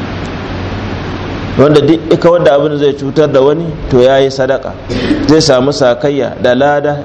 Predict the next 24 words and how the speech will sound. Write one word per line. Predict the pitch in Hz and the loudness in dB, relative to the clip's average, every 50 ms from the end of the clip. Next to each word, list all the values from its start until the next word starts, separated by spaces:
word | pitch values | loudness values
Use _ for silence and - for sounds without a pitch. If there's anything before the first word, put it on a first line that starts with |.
| - - | -2 0
irin | - 156 147 139 | 0 2 2 0
kwatankwacin | 131 131 139 139 143 143 143 135 127 - 127 131 131 | 0 -2 -2 0 -2 -2 -2 -2 -2 -2 -2 -2 0
wanda | 135 135 127 123 | 0 0 0 0
ya | 120 120 113 | 0 0 0
yi | |
sadaka. | 120 - 127 120 120 - - 104 90 - - - - - - - - - - - - - - - - - - - - - - - - - - - - - | 0 0 2 2 2 0 -2 -6 -8 -8 -10 -12 -12 -10 -10 -8 -8 -8 -8 -10 -8 -8 -8 -8 -8 -8 -8 -8 -8 -8 -8 -8 -8 -8 -8 -4 2 4
Kuma | 151 170 175 180 175 175 175 165 - - - - - - - - | 4 6 6 4 4 4 2 0 -2 -6 -6 -6 -6 0 2 4
ina | 175 180 175 160 | 4 4 4 4
daga | 147 143 131 143 143 | 4 4 2 2 0
cikin | 143 - - 160 160 156 156 | -2 -2 0 0 2 2 0
haƙoƙin | 151 147 165 165 165 - - - - - 170 170 170 170 165 165 - 165 175 170 160 139 | 0 0 0 0 -2 -4 -10 -4 0 2 4 4 4 2 2 0 -2 -2 -2 0 0 0
da | 117 110 92 - - - - - - - - - - - - - - - - - - - - - | 0 0 -2 -4 -8 -12 -14 -14 -12 -8 -2 -2 -2 -2 0 -4 -4 -4 -4 -6 -8 -8 -6 -2
hanya | - 151 156 165 165 160 147 139 | 0 2 2 4 4 2 2 2
take | 143 151 156 151 147 | 2 0 0 2 0
da | 123 123 123 | 0 0 -2
shi | - 151 160 165 170 170 - - - - - - - | 0 -2 -2 -2 -2 -4 -6 -8 -8 -6 -6 -2 0
a | - 127 135 135 170 | 2 2 2 4 2
kan | 175 165 160 - | 2 2 2 0
al'ummar | - - 135 127 127 147 160 147 143 135 | 0 0 0 0 0 0 2 2 2 2
musulmi. | 120 113 107 - - 110 110 104 101 95 - - - - - - - - - - - - | 0 -2 -4 -4 -2 -2 -2 0 -2 -2 -4 -4 -4 -6 -6 -6 -6 -6 -6 -8 0 0
Daga | 127 120 127 135 | 2 2 2 2
cikin | - - 143 160 160 160 | 0 0 2 2 2 4
haƙoƙin | 165 160 160 160 160 156 - 165 165 160 | 2 2 2 2 0 2 0 -2 -2 0
hanya, | 160 175 185 190 185 175 151 | 0 0 2 2 0 -2 -2